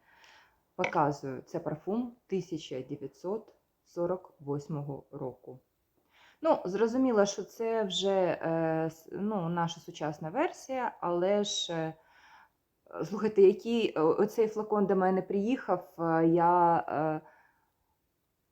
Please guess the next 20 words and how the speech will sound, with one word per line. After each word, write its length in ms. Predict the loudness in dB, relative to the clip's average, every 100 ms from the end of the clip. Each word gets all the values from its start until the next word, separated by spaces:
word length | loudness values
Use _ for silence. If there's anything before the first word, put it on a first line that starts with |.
| _ _ -8
бачите, 640 | -2 -2 -4 -8 -8 -10 -8
бачите. 680 | -4 -2 -2 -6 -12 -12 -16 _ -14 -12 -12 -18 _ _ _ _ _ _ -20 -20 -20 -20 _ _ _ _
У 100 | -4
мене 320 | 0 2 4
є 280 | 4 6 6
таке, 580 | 4 -2 0 2 4 2
ну, 220 | 0 -2 -2
знаєте, 360 | 0 -2 0
розуміння, 520 | -2 0 0 2 2
що 160 | -2 -6
це, 160 | -4 0
мабуть, 500 | 2 4 2 0 0
дійсно 600 | 2 2 2 0 0 -4
тисяча 360 | -2 -2 0 0
дев'ятсот 580 | 0 0 -2 -2 -4 -4
сорок 380 | -6 -6 -4
восьмий 440 | 2 2 4 4 6
рік. 320 | 4 0 -8 -20 _ _ _ -16
Я 100 | -14
шуткую. 560 | -16 -18 -14 -12 -12